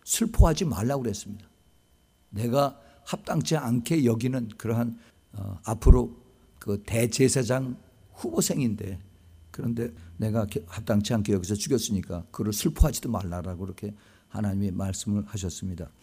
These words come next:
어, 하나님께서 "나를 가까이 하는 자 중에 내가 거룩하다 함을 얻겠고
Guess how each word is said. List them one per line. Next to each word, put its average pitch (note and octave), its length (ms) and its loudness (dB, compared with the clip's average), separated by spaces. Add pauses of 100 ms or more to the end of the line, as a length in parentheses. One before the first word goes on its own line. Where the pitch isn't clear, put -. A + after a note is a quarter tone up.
(640)
어, G#2 400 0 (800)
하나님께서 C3+ 680 4 (460)
"나를 A2 520 2
가까이 - 440 0
하는 C3 340 4
자 A#2 140 4
중에 F#2+ 420 -2 (400)
내가 A#2 420 2
거룩하다 A#2 600 2
함을 C#3 300 2
얻겠고 A#2 560 0